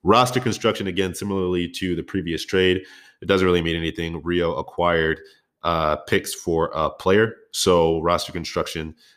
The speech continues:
um, don't really have any comments on that. Uh, I got some, some texts from people after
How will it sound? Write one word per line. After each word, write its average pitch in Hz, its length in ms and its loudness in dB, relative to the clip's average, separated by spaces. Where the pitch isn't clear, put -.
um, 78 460 -4
don't 92 160 0
really 82 200 0
have 82 200 0
any 78 120 -6
comments 76 420 -6
on 76 120 -8
that. 76 180 -2
Uh, 90 180 2
I 101 120 2
got 135 160 4
some, 107 340 0
some 90 300 -2
texts - 340 0
from 92 120 -4
people 95 360 -2
after 85 520 2